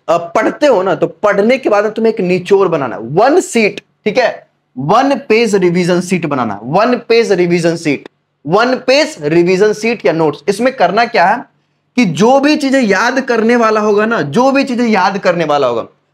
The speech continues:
बायोलॉजी में है, फिजिक्स में है, केमिस्ट्री में है, जो तुम बार बार भूलते हो ना, वो सारी चीजें को इस पेज में लिख देना है। ठीक है, जैसे कि मान लो ये पेज स्क्वायर शेप का पेज है ना जी, स्क्वायर शेप का पेज है,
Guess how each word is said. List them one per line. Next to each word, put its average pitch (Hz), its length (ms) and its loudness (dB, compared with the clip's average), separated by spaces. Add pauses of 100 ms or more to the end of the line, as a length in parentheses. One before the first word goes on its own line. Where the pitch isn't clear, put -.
(160)
बायोलॉजी 180 540 2
में 185 120 0
है, 175 240 4
फिजिक्स 185 420 -2
में 180 120 0
है, 175 160 2
केमिस्ट्री 175 460 -2
में 190 100 2
है, 180 60 0
जो 196 80 2
तुम 339 200 2
बार 208 380 2
बार 262 220 2
भूलते 214 400 0
हो 233 100 4
ना, 233 120 -2 (400)
वो 233 100 6
सारी 247 580 0
चीजें 220 340 0
को 247 360 0 (220)
इस 269 180 0
पेज 214 400 2
में 254 220 -4 (1120)
लिख 107 180 0
देना 135 240 -2
है। 92 100 -8 (340)
ठीक 202 120 -2
है, - 240 -4 (180)
जैसे 190 180 -2
कि 180 60 -4
मान 185 180 0
लो 190 60 2
ये 180 180 2
पेज 175 260 0
स्क्वायर 165 360 -4
शेप 165 200 -6
का 175 80 0
पेज 165 240 -2
है 160 60 -2
ना 220 100 0
जी, 294 240 -2 (260)
स्क्वायर 165 320 0
शेप 165 140 -4
का 160 80 0
पेज 143 280 -4
है, 104 160 -8